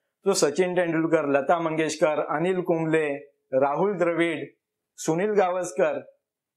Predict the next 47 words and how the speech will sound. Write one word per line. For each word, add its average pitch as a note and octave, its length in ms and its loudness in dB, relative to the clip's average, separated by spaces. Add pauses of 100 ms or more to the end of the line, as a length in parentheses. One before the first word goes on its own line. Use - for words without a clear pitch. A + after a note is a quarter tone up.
ये E3+ 140 2
लोग A#3+ 180 0
सत्य A3 280 0
साई A3+ 200 0
बाबा A3 220 2
को A3+ 140 0
क्यों G#3+ 200 0
नहीं G#3+ 140 -2
माने? G3 360 -4 (1900)
इसका C#3+ 260 2
मतलब F#3+ 380 0
क्या A3 120 2
होता F3+ 200 2
है E3 80 0
दोस्तों, D3+ 420 0
जब E3+ 220 2
कोई G3+ 180 2
scientist E3+ 680 0 (500)
इस F3 140 2
तरह D#3+ 240 2
का F#3 120 0
कृत्य D#3+ 400 0
करता D3 320 2
है A2+ 200 -4 (440)
तो F#3 80 0
लोग E3+ 540 0
उसे G3+ 180 2
फॉलो C#3+ 420 0
करते C#3 260 0
हैं। A2 220 -2 (240)
सत्य - 380 0
साई A3+ 240 0
बाबा G#3 300 2
किस G#3+ 340 -4
तरह F#3 180 2
के G3+ 140 0
चमत्कार F3 460 0
करते F3 280 0
हैं, F3 80 0
YouTube E3+ 420 0
पे A3 80 4
आज E3 280 -2
पूरा F3 320 -2
का F3+ 80 0
पूरा F3 200 0
उन्हें E3 180 -2
expose D3+ 360 -2